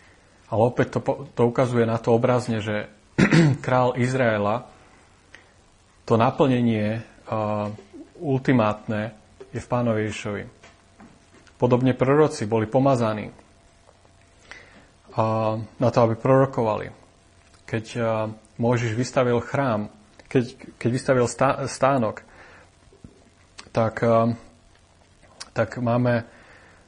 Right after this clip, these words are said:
a, zaznamenané, že ho, že ho, že bol v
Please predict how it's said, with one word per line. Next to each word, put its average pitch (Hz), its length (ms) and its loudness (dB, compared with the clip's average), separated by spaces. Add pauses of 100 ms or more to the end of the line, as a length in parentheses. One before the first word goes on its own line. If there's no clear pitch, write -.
a, 113 240 0
zaznamenané, 120 640 2
že 113 160 0
ho, 110 400 0
že 113 200 -2
ho, 113 360 0 (240)
že 113 160 -6
bol 117 160 -2
v - 80 -20